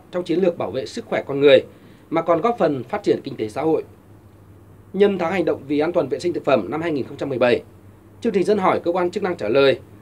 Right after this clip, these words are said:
có cuộc trao đổi với thầy thuốc ưu tú, bác sĩ chuyên khoa hai Nguyễn Xuân Hồng, Phó Giám đốc Sở Y tế Nghệ An về vấn đề này. À, trước hết, xin cảm ơn bác sĩ đã nhận lời mời trao đổi cuộc trò chuyện hôm nay. À, vâng, à,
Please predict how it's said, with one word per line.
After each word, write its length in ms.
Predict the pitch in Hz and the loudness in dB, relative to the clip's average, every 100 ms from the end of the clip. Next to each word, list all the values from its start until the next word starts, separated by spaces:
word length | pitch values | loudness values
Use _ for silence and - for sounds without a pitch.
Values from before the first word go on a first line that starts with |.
| - - | -20 -8
có 160 | 131 151 | -4 0
cuộc 160 | 175 - | 0 2
trao 160 | 170 | 2
đổi 280 | 160 135 90 - - - - | 6 6 4 -6 -20 -20 -18
với 300 | 117 135 170 | -2 2 2
thầy 140 | 180 | 0
thuốc 160 | 151 - | -4 -2
ưu 120 | 170 | -2
tú, 340 | 165 135 180 - - 160 | 2 2 2 0 -16 -4
bác 180 | 196 | -4
sĩ 260 | - 180 196 | -4 -8 -6
chuyên 180 | - 170 | -4 -2
khoa 100 | 165 | -2
hai 220 | 151 156 135 | -2 -4 -2
Nguyễn 180 | 156 | -4
Xuân 140 | 175 165 | -4 0
Hồng, 200 | 147 123 - - - | 0 0 -6 -20 -4
Phó 180 | 135 | -4
Giám 120 | 139 160 | -4 -8
đốc 120 | 202 | -4
Sở 100 | 123 | -6
Y 80 | 101 | -4
tế 80 | 113 | -8
Nghệ 100 | 135 | -4
An 260 | 147 143 113 | -4 -4 -4
về 160 | 104 90 | -6 -4
vấn 120 | 113 | -6
đề 80 | 123 | -2
này. 220 | 110 - - - - - - - - | -4 -4 -20 -20 -20 -20 -20 -20 -12
À, 220 | - 175 | -8 -6
trước 140 | 175 180 | -6 -6
hết, 120 | 180 | -10
xin 260 | - - 127 | -12 -10 -8
cảm 100 | 120 | -8
ơn 100 | 131 | -8
bác 120 | 147 | -8
sĩ 220 | - - - - | -10 -12 -12 -16
đã 160 | 110 127 | -14 -10
nhận 180 | 151 | -8
lời 100 | 123 | -8
mời 320 | 113 113 107 101 | -6 -4 -6 -8
trao 140 | 131 | -10
đổi 180 | 117 107 - - | -8 -8 -10 -16
cuộc 160 | 110 - | -14 -12
trò 80 | 104 | -14
chuyện 100 | 117 | -12
hôm 100 | 101 | -10
nay. 180 | 113 117 - - - - - - | -8 -8 -12 -20 -20 -20 -20 -10
À, 120 | 127 | -4
vâng, 180 | 139 160 | 0 0
à, 300 | 160 151 147 | 0 -2 -4